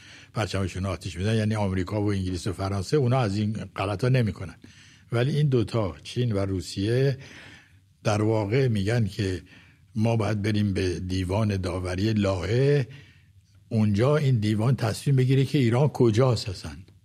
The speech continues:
می-، اصلاً همچین چیزی واقعاً وحشتناکه.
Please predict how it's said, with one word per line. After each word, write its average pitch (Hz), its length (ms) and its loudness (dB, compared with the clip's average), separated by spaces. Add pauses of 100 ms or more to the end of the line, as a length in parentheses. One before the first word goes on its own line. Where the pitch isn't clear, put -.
(420)
می-، 139 140 2
اصلاً 147 240 0
همچین 117 240 -2
چیزی 156 420 0 (540)
واقعاً 120 500 2 (480)
وحشتناکه. 120 960 2